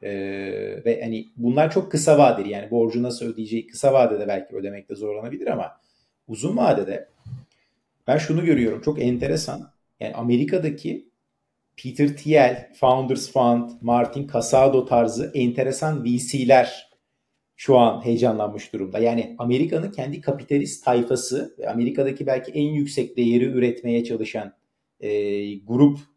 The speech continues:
şu an, e, bayağı heyecanlanmış durumda. Tahminimce, e, dünyada ilk defa şöyle bir şey oluyor. Yani böyle Ayn, Ayn Rand, e, okuyanların belki hoşuna gidebilecek bir, yani bunu belki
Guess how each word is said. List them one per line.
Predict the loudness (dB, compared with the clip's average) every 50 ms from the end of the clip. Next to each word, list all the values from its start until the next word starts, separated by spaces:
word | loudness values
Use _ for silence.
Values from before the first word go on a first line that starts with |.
| _ _ _
şu | -4 0 2
an, | 4 4 2 0 -4 -10 -16 _ _ _
e, | -6 -4 -2 -2 -2 -4 -4 -6 -6
bayağı | -4 -4 -2 -2 -4 -4
heyecanlanmış | -4 -4 -6 -2 0 0 0 0 -2 -4 -6 -6 -12 -14 -12
durumda. | -12 -10 -10 -6 -4 -2 -2 -4 -4 -10 _ _ _ _ _ _
Tahminimce, | _ -6 -6 -4 -4 -4 -4 -2 -2 -2 -4 -2 0 0 -2 -2 -2 -8 _ _ _ _ _ _ _ _ _ _ _
e, | -8 -6 -6 -6 -4
dünyada | -4 -2 2 2 2 2 0
ilk | -4 -6 -10 -4 -2
defa | -2 -2 0 -2 -4
şöyle | 0 0 2 2 2
bir | 0 -2
şey | -2 -2 -2
oluyor. | -2 -2 -4 -2
Yani | 0 0 0 2 2
böyle | 2 2 2
Ayn, | 0 0 -4 -4 -4 -8 -10 -8
Ayn | -6 -6 -4 -2 0
Rand, | 2 2 2 0 -4 -8 -12 -18 -20 _ _ _ _ _ -20 _ -14
e, | -12 -8 -6 -6 -6 -4 -4 -4 -6 -6 -8 -10 _ _ _ _ _ _ _ _ _ _ _ _ _ _ _ _ -8
okuyanların | -8 -8 0 0 2 2 2 2 2 0 2 2
belki | 2 2 2 0 -2
hoşuna | -4 -4 -4 -4 -4 -4 -4
gidebilecek | -4 -2 -2 -2 -2 -2 -6 -2 0 0 0 0 0 0
bir, | 2 2 2 0 -10 _ _ _ _ _ _ _ _ _ _ _ _ _
yani | -6 -6 -4 0
bunu | 0 0 2 6
belki | 6 6 4 4 0 -2 -2 -2 -2